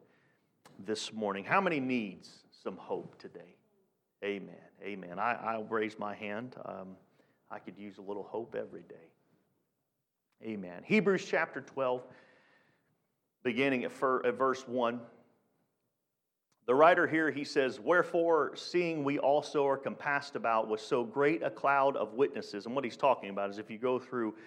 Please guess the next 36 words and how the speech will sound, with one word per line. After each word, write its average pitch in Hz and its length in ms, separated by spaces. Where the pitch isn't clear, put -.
Hebrews 123 400
chapter 117 400
eleven, 107 340
it's 98 160
what 120 140
they 113 80
call 110 300
the 101 60
Hall 113 420
of - 80
Faith, - 640
or 95 180
the, 90 180
the 90 100
Hall 117 220
of 95 100
Fame 110 360
of 90 120
Faith. 98 500
And, 107 440
and 104 280
the 98 120
whole 151 320
chapter 131 580
deals 117 640
with 104 220
faith 104 400
and 98 120
what 104 280
God 113 320
has 104 160
been 104 140
able 101 240
to 104 100
do. 110 500
Uh, 95 380